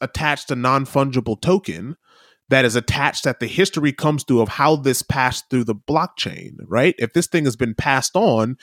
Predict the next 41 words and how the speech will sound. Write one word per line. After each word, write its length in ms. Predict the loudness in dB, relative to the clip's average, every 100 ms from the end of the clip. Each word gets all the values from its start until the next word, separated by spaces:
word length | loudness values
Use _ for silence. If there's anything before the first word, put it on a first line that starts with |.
| -16 -6
it's 120 | 0
very 180 | 2 2
easy 280 | 2 2 2
to 80 | 0
see 180 | 0
that, 100 | 0
hey, 120 | 2 0
this 200 | -2 -8
is 160 | -10
fake. 540 | -4 -4 -4 -10 -20 -20 _ _ _ _ _ _ _ _ _ _ _ 0
Or 80 | 2
this 220 | 4 2
isn't 280 | 0 -2 -2
genuine, 440 | 0 0 0 -2
or 80 | -2
this 180 | 0 0
isn't 280 | 0 -2 0
real, 280 | 4 4
or 80 | 2
this 200 | 0 0
didn't 320 | 0 -2 -4
come 220 | -4 -2 0
from 260 | 0 0
the 60 | 2
where, 240 | 4 2
the 120 | 2 -4
place 260 | 0 0
that 140 | -2 -4
you 60 |
said 300 | -4 -4 -4
came 260 | -6 -4 -4
from 320 | -6 -10 -10
it. 80 | -12
That's 540 | -14 -2 0 0 -4
the 160 | -4 -4 -4
true 320 | -4 2 2
power 440 | 2 2 2 2 0
of 100 | -4
N 120 | -8
F 160 | -12 -4
Ts. 560 | -4 -4 -8 -10 -12